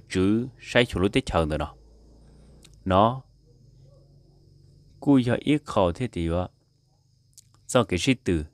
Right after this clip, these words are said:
do ít do cái sĩ tử ở trường chân sắp rồi. Nhớ trò bảo sản tại lúc Tết chờ America. Mà giờ linh đạo tại sao nó? Giờ Trump giờ ít tuổi này, giờ nhớ xe gần cầu thia. À, chỉ bỏ cái thì vô đi chả.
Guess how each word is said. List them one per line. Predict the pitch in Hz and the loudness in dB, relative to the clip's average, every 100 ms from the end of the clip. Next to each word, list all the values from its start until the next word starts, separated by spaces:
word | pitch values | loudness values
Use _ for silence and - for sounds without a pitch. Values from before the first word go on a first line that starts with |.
| - | -8
do | 101 104 | 0 0
ít | 113 | 0
do | 117 | -4
cái | - 87 | -4 -6
sĩ | - 117 | -4 -4
tử | 90 85 | -4 -6
ở | 82 | -6
trường | 85 | -10
chân | - 113 - | -4 -6 -4
sắp | 107 - | -6 -4
rồi. | 78 71 _ _ _ _ | -6 -6 _ _ _ _
Nhớ | - 123 123 | -8 -4 -2
trò | 90 | -4
bảo | 80 101 87 | -4 -4 -2
sản | 107 87 | -2 -2
tại | - | -2
lúc | - 110 | -4 -6
Tết | 110 _ _ | -8 _ _
chờ | - 80 | -8 -8
America. | - - - - _ _ _ _ _ _ _ _ _ _ _ _ _ _ _ _ _ _ _ _ _ - | -6 -8 -8 -10 _ _ _ _ _ _ _ _ _ _ _ _ _ _ _ _ _ _ _ _ _ -2
Mà | 113 | 2
giờ | 107 117 | 2 2
linh | 117 | 0
đạo | 101 95 110 120 - | 2 2 2 0 -4
tại | 82 | -8
sao | - 92 | -4 -2
nó? | 92 87 - _ _ _ _ _ | -2 -4 -12 _ _ _ _ _
Giờ | 82 | -10
Trump | 82 - 101 98 | -10 -2 -2 0
giờ | 95 92 | 0 0
ít | - 131 123 | 2 0 0
tuổi | |
này, | 98 80 78 | -4 -4 -4
giờ | |
nhớ | 85 131 | -2 -2
xe | - - 143 131 | -2 -2 -2 -2
gần | 87 | -6
cầu | 85 - | -6 -6
thia. | - 127 123 _ _ _ _ _ _ _ _ - | -6 -6 -6 _ _ _ _ _ _ _ _ -10
À, | 90 78 71 _ _ _ | -4 -4 -6 _ _ _
chỉ | 113 | -4
bỏ | 110 95 - | 0 -2 0
cái | 139 131 | -2 0
thì | 87 | 0
vô | 92 90 | 0 2
đi | 85 | 0
chả. | 90 78 | -2 -6